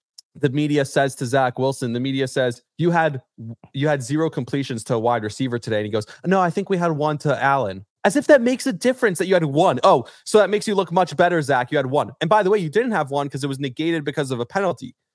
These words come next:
It's like, but why are you being combative? Like, I feel bad for Zach because he feels the need to defend himself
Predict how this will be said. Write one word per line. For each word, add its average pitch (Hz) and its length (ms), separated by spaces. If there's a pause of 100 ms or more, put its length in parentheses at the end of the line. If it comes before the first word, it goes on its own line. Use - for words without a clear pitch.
(420)
It's - 80
like, 170 180
but 190 120
why 165 200
are 254 60
you 247 160
being 214 260
combative? 147 580
Like, 135 140
I 160 80
feel 202 220
bad 156 340
for 147 140
Zach 190 340
because 151 180
he 165 80
feels 196 340
the 170 100
need 170 160
to 151 80
defend 160 340
himself 160 480